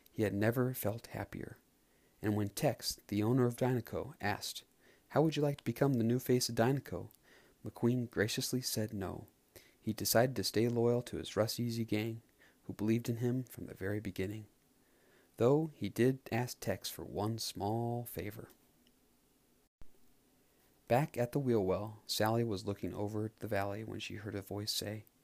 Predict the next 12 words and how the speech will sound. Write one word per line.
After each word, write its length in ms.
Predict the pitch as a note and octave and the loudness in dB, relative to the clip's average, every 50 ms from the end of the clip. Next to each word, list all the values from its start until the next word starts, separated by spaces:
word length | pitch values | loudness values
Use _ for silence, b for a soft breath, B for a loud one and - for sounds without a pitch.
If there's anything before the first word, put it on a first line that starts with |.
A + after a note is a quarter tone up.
| b b b b b b b b b | b b b b b b b b b
"I 60 | A#2+ | -4
heard 240 | A#2+ D3 F#3+ A3+ - | -2 0 0 0 0
this 140 | C3+ C#3 - | -2 -6 -6
place 340 | - - C#3 D3+ - - | -4 -4 -4 -2 -2 -4
is 60 | - - | -4 -4
back 320 | - - A2 B2 - - | -4 -2 -2 -2 0 0
on 120 | A#2 A#2 | 0 0
the 60 | A#2 G#2 | 2 2
map." 440 | G#2+ A2 C3+ - - - _ - - - _ _ _ _ _ _ _ _ _ _ _ _ - | 0 0 0 -2 -6 -10 _ -20 -20 -20 _ _ _ _ _ _ _ _ _ _ _ _ 0
It 140 | - D#3 F3+ | 0 2 4
was 140 | F3 E3+ - | 2 2 2
McQueen. 500 | E3+ D#3 - - D#3+ E3+ F#3+ E3+ D#3 | 2 2 4 4 4 4 4 2 -2